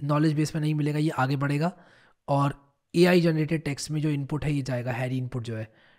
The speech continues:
ठीक है? तो I guess मैंने अभी just start किया है। अ,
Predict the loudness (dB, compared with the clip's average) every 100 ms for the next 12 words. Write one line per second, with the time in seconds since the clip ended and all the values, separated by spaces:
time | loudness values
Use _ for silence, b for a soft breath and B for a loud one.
0 | b -4 -2 -4 -6 -4 -2 -2 -6 _
1 | _ -6 -4 -4 -4 -4 -2 -2 -4 -2
2 | -4 -4 -6 -4 -4 -6